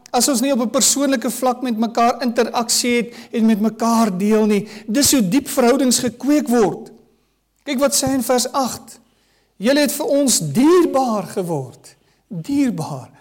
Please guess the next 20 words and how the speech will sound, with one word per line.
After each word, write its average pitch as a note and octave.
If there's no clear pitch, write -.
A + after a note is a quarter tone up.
Hy D4
gebruik E4
'n D#4
mooi D4+
woord C4
om D#4
aan D4+
hulle D#4
te D#4
wys, D4
hy E4
is C4
bereid C#4+
om D4
uit D#4+
sy D#4+
pad F#4+
uit F4
te D4+
gaan, B3